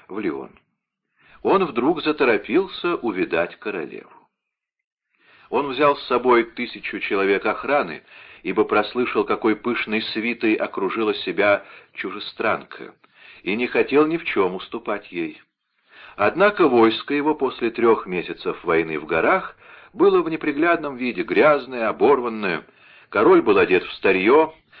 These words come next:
сапоги забрызганы доверху. Он решил показать ей зрелище победителей,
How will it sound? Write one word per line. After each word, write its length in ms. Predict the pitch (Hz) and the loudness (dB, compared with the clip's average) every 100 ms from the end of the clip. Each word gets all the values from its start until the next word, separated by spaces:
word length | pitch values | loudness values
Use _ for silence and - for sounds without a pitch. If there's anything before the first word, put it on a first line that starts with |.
| - | -20
сапоги 680 | - 123 117 117 139 175 160 - | -4 0 2 2 2 -2 -2 -8
забрызганы 720 | - 160 87 120 147 131 139 | -6 -4 0 2 0 -2 -6
доверху. 540 | 127 127 117 - 101 _ _ _ _ - - | -2 -2 -4 -10 -14 _ _ _ _ -20 0
Он 200 | 156 180 | 2 4
решил 320 | 180 - 180 | 2 4 2
показать 560 | 175 151 139 151 165 135 | 2 2 2 2 0 0
ей 280 | 143 139 - | 0 0 -4
зрелище 600 | - 85 123 113 - - | -6 0 0 0 -4 -2
победителей, 840 | 101 90 110 151 - 80 73 | -2 -2 -4 -6 -6 -8 -8